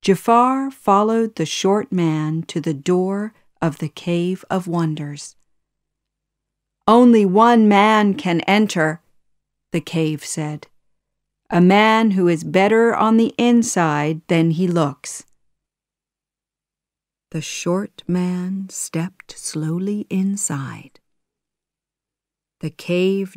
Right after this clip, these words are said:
door closed with a terrible noise, with the short man inside. And Jafar had no lamp. Jafar's parrot, Iago, was on his shoulder.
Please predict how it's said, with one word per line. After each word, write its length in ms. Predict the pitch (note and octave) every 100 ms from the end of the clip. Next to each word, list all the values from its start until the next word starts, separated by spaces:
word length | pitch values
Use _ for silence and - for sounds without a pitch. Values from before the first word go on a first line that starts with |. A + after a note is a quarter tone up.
| D#3+
door 480 | E3+ E3+ F#3 F#3 F#3
closed 720 | - E3 E3+ F3+ F#3+ F#3+ -
with 160 | D3+ C#3+
a 120 | C3 -
terrible 600 | - E3 F3+ F#3+ F3 F#3
noise, 680 | F3+ E3+ E3 D3+ C#3+ C3+ - _ _ _ _
with 200 | F#3 E3
the 100 | F3
short 580 | - - A3+ G#3+ - -
man 420 | G#3 F#3+ F#3 F#3+ -
inside. 880 | G3+ G3+ G3+ - F#3+ E3+ E3 E3 - _ _ _ _ _ _ _ _ _ _
And 200 | E3+ E3+
Jafar 720 | D#3 D#3+ - G#3 G#3+ A3 A3+ A3
had 300 | - D#3 D3
no 360 | D#3 D#3+ E3 F3
lamp. 560 | F#3 D3+ D3 C3+ _ - _ _ _ _ _ _ _ _ _ _ _ _ _ _ _ _ _ _ _ -
Jafar's 600 | G#3+ - B3+ C#4+ D4 -
parrot, 500 | - C4 D3 - - -
Iago, 720 | F3+ F3 F#3 F3 - - E3+ _ _
was 180 | - E3
on 280 | - D#3+ D#3
his 160 | C#3+ D3
shoulder. 560 | - E3 E3 D#3+ D#3+